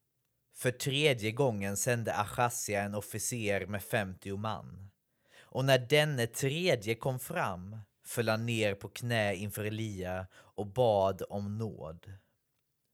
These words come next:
"Gudsman, skona mitt liv och dessa dina femtio tjänares liv.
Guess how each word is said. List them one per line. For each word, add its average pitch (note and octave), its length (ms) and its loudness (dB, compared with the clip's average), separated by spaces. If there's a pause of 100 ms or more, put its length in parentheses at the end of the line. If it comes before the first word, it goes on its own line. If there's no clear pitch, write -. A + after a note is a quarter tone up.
(200)
"Gudsman, F2+ 880 -8 (600)
skona C3+ 680 -2
mitt A#2+ 240 -4
liv G2 460 -4 (280)
och - 280 -4
dessa A2+ 360 4
dina G2+ 260 0
femtio F#2+ 720 0
tjänares F#2+ 880 -4
liv. F#2 400 -10